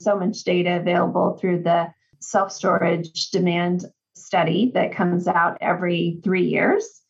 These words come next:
um, about what type of storage consumers want, whether it's by what region of the country they're in, what type of urban setting they're in, you know, if they're rural, suburban,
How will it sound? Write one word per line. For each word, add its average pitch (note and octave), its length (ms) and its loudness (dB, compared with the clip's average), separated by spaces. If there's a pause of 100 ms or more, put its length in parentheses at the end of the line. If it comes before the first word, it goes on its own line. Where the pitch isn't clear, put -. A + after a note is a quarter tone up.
(160)
um, F#3 160 2
about E3+ 400 2 (140)
what F#3 320 -2 (100)
type G#3 460 -2
of E3+ 160 -2
storage E3+ 480 0
consumers F3 760 0
want, F3 440 0 (420)
whether F3 400 2
it's E3 220 -2
by E3 300 2
what F3 240 0
region F#3 420 2
of F3 120 0
the F3 80 0
country F#3+ 500 0
they're F3+ 260 2
in, F3 520 -2 (400)
what F#3 320 0
type F3+ 320 0
of F3+ 180 -2
urban F3 400 2
setting E3+ 440 0
they're E3 180 0
in, E3 240 0
you E3+ 80 0
know, E3 180 2
if D#3+ 120 -8
they're E3 220 2
rural, E3 360 2
suburban, D#3+ 760 -2